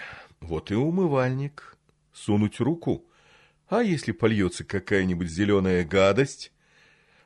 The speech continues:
А воспользуюсь-ка вот этими перчатками. Нет, прозрачная водичка и не пахнет вроде». Уф, сразу полегчало.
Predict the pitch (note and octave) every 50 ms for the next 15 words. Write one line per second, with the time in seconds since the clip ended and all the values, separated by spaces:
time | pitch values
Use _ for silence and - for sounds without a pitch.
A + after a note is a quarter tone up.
0 | _ - A#2+ B2 C#3 D3 C#3 - - _ - A3 B3 A3+ G#3 G#3 G#3+ G3+ F#3 -
1 | - - F3 E3+ E3+ D#3+ - - - G#2+ A#2 D3 D3 - F3 F3 F3 - D#3 D#3+
2 | D3+ - E3 D#3 - - - G#2+ - - - - C2+ B1+ - - _ _ _ _
3 | _ _ _ _ _ _ - - B2+ B2 - - _ - _ _ _ _ _ _
4 | _ _ _ - - F2+ F#2+ F2+ F#2 F#2 A2 B2 - - F#3+ F#3+ F#3 F#3 F#3+ F3+
5 | F3+ F3+ F3 - - - D3+ B2 G#2 F#2+ F#2 F2+ - - - F2 A2+ B2+ - -
6 | E3+ F#3 F3 E3+ E3 F3 F3+ F3+ F3 D#3+ F3 F3 D#3+ - _ _ _ _ _ _
7 | _ - - - - - - - - - _ _ - F#2+ A2 B2 C3 B2 G#2+ -
8 | - - - - - - - - - D2+ D#2+ G2+ G#2+ G2 A#2 A2+ A2+ - G#2 F#2+
9 | G2+ - - - - E2+ D2+ C2 A#1 A#1